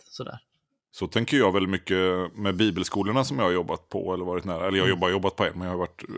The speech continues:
Speaker 2: i kontakt med fler. Liksom, att när man tittar tillbaka på våra år sådär, så, så ser jag vissa år där flera har gått vidare till tjänst i kyrkan eller i
Speaker 1: Mm.
Speaker 2: men några har prövat klosterkallelse också, men inte, inte så många. Men, men, och bara nu senast här i veckan fick en,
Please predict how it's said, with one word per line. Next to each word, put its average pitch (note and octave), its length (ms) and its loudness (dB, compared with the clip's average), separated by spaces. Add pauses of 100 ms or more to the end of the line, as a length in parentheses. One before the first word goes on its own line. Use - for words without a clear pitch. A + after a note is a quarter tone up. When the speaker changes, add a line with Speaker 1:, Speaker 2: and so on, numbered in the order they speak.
(100)
Speaker 2:
i - 20 -20
kontakt F#2 340 -8
med F#2 120 -8
fler. - 240 -10
Liksom, F2+ 240 -12
att F2 140 -12 (1000)
när G2+ 100 -4
man F#2+ 300 0
tittar - 300 -2
tillbaka G2 420 2
på B2 120 -4
våra B2+ 220 6
år F2 300 -2
sådär, F#2 260 -6
så, G2 140 -2
så - 360 -8
ser - 120 0
jag G2 80 4
vissa B2+ 320 2
år A#2+ 180 4
där F#2 140 2
flera G2+ 540 0
har D3+ 120 -2
gått C#3 280 -6
vidare E2 320 -2
till F2+ 260 -4
tjänst E2+ 380 -6
i F2+ 60 -2
kyrkan E2 640 -6
eller D#2 380 -10
i D#2+ 160 -14 (600)
Speaker 1:
Mm. G#2+ 160 -8
Speaker 2:
men G#2 100 0
några G2+ 240 2
har A2+ 80 6
prövat G2 360 -2
klosterkallelse E2+ 640 -6
också, E2 220 -10
men F2 140 -8
inte, E2 160 -12
inte - 180 -14
så - 200 -14
många. D#2+ 220 -14 (100)
Men, F2 240 -10
men, E2+ 300 -10
och F#2 360 -4 (420)
bara F#2+ 220 0
nu F2+ 180 -2
senast F2+ 340 -4
här F2+ 80 0
i - 20 0
veckan G2+ 380 -2
fick G#2 200 -4
en, E2 300 -6